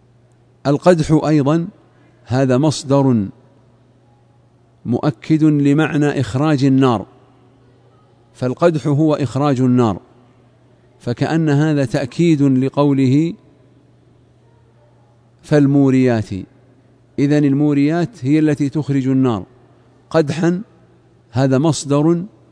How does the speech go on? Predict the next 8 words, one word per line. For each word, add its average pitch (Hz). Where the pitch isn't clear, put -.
مؤكد 147
ل-، 139
للمعنى، 127
لمعنى 131
إخراج 127
النار، 117
كأنه 127
قال: 156